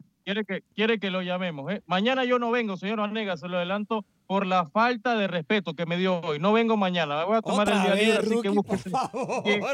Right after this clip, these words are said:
Speaker 1: búsquese con quién hace el programa mañana, porque yo no voy a venir porque me llamó mediocre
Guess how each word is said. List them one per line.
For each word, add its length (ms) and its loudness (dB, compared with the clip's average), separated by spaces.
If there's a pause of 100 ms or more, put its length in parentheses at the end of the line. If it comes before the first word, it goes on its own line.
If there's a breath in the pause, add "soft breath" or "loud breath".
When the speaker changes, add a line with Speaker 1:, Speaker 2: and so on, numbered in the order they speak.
(240)
Speaker 1:
búsquese 640 -2
con 240 -6
quién 320 0
hace 220 -4
el 80 -6
programa 440 2
mañana, 800 -2 (160)
porque 280 -4
yo 120 2
no 100 2
voy 140 4
a 80 4
venir 240 0
porque 280 -4
me 120 -2
llamó 220 2
mediocre 480 0